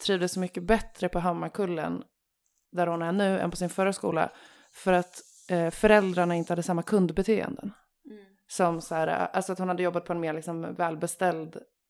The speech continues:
Speaker 1: eh, skola innan. Och att hon var så himla trött på att vara en rek-, liksom välfärdsarbetare som blev behandlad som om,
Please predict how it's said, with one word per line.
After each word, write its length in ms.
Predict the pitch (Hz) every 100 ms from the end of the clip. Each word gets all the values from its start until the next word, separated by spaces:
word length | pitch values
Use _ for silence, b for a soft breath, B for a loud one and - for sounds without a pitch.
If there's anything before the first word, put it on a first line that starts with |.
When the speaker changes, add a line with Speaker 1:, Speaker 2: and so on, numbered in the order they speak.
| -
Speaker 1:
eh, 300 | 170 165 170
skola 440 | - 160 151 147
innan. 400 | - 170 175 - - b b -
Och 140 | 196
att 80 | 185
hon 120 | 175
var 60 | 175
så 100 | 180
himla 160 | 170
trött 460 | - 226 214 - -
på 100 | 170
att 80 | 160
vara 300 | 160 151 151
en 220 | 165 160
rek-, 220 | 160 - 190
liksom 320 | 175 165 160
välfärdsarbetare 1700 | 175 160 170 156 - - - _ _ _ - 202 190 190 - 165 90
som 400 | - 180 170 165 -
blev 220 | 175 165
behandlad 440 | 175 175 160 165
som 200 | - 165
om, 260 | 160 160